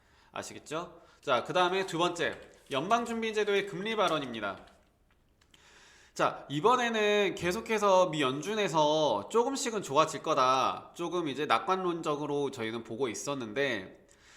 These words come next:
자, 연방준비제도의 제임스 블라드 총재는 이번에 인터뷰에서 인플레이션을 억제하기 위해 보다 또 공격적인 금리 인상을 선호하며, 중앙은행은 이천이십사 년까지 오 퍼센트 이상,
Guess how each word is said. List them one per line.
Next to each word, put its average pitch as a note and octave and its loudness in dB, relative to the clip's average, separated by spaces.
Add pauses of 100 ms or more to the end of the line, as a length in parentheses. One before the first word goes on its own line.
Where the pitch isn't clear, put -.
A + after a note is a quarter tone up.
(140)
자, G#2+ -4 (220)
연방준비제도의 G3+ 0
제임스 G3 -4
블라드 F#3 0
총재는 G#3+ -6 (560)
이번에 D#3+ -2
인터뷰에서 F#3 0
인플레이션을 G#3+ -2
억제하기 F3 -2
위해 E3+ -2
보다 F#3+ 0
또 F#3+ -6
공격적인 G3+ -6
금리 C3 -8
인상을 C3 -6
선호하며, F3 -4 (260)
중앙은행은 E3+ -2
이천이십사 C3 -8
년까지 D3 -6 (120)
오 G#3 -8
퍼센트 G#3+ -4
이상, G2+ -6